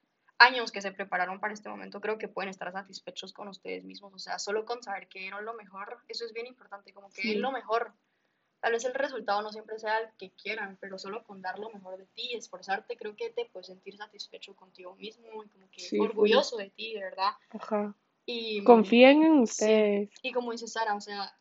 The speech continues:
Speaker 1: son unos exámenes más, o sea, sí, obviamente son re importantes, pero la verdad que no es nada que no hayamos visto antes.
Speaker 2: Ujú.
Speaker 1: Solo son más largos, eso sí, pues, pero, pero sí se puede y, pues, eso, la verdad. Y otra cosa con respecto al avi,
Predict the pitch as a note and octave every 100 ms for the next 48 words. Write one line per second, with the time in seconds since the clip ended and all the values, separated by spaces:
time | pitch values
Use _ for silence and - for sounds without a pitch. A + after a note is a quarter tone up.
0 | - - A#3 A#3+ B3 B3 B3 G3+ - G3
1 | G#3 F#3+ F#3+ F#3+ F#3+ F#3+ F#3 F3+ - G#3+
2 | A3+ G3 F#3+ F#3 F#3 F#3 F#3 F#3 F#3+ G3+
3 | F3+ - G3+ A3 - F#3+ F#3 F#3+ F#3+ F#3+
4 | F#3 G#3 G#3 G3+ G3+ G#3+ G#3 F#3 F3 F3+
5 | F3+ _ F#3+ _ E3+ - G#3+ A3+ A3+ A3+
6 | - - B3+ D4 C#4 B3 A#3 A#3 F#3+ G3
7 | F#3+ G3 A#3 B3+ B3 B3+ - _ _ _
8 | _ _ - A3 G#3 F3+ F#3 - _ -
9 | G#3+ G#3+ A3 G#3 G#3 A#3 B3 B3 A#3+ _
10 | G#3+ G3+ F#3+ F3+ - - _ _ _ -
11 | _ - - G3+ G#3 F#3 F3 F3 F#3 G#3
12 | - - G#3 G3 F#3+ G3+ A3 B3 A3+ F#3+
13 | F#3 - F#3 F#3+ F#3+ G#3+ C#4 C#4